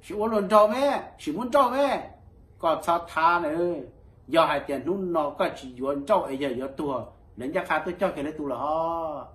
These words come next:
Tao không tung tới này, tung tới lấy chị, chị lấy, lấy tụ nè. Nè, nè, trong linh đấy đó. Họ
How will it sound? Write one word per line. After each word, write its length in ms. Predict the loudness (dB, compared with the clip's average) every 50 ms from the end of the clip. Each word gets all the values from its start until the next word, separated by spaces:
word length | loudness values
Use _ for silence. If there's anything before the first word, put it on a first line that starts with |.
| -20 -12
Tao 120 | -6 -2 -2
không 160 | 0 0 0
tung 100 | 0 4
tới 160 | 4 4 4
này, 140 | 4 0 -4 -6 -12 -18 -12 -6
tung 160 | -4 0 6
tới 100 | 6 6
lấy 140 | 6 6 2 0
chị, 80 | -2
chị 240 | -2 0 0 2 4
lấy, 160 | 4 4 2
lấy 140 | 2 0 -2
tụ 140 | -2 -2 2
nè. 580 | 6 6 8 8 8 6 4 4 2 0 -4 -8 -16 -20 -20 -14 -8
Nè, 120 | -6 -2
nè, 520 | 0 2 6 6 8 8 8 6 4 4 2
trong 120 | 0 -2
linh 100 | -2 -2
đấy 160 | -2 -2 4
đó. 420 | 6 8 8 8 8 4 2 -2 -4 -8 -14 -20 -20 -20 -20 -8 0
Họ 280 | 2 4 4 4 2